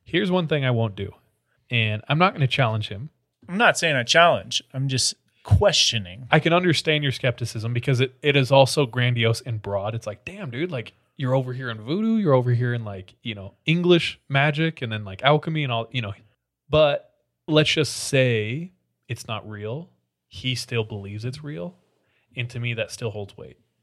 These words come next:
Speaker 1: at the end of the day. That's like me playing, like, the har-, hardest core, like, non-believer.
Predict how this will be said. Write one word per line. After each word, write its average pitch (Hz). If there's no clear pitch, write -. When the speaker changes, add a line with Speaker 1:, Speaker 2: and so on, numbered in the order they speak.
Speaker 1:
at 117
the 117
end 107
of -
the 101
day. -
That's 160
like 185
me 156
playing, 131
like, 117
the -
har-, -
hardest 123
core, 110
like, 104
non-believer. 107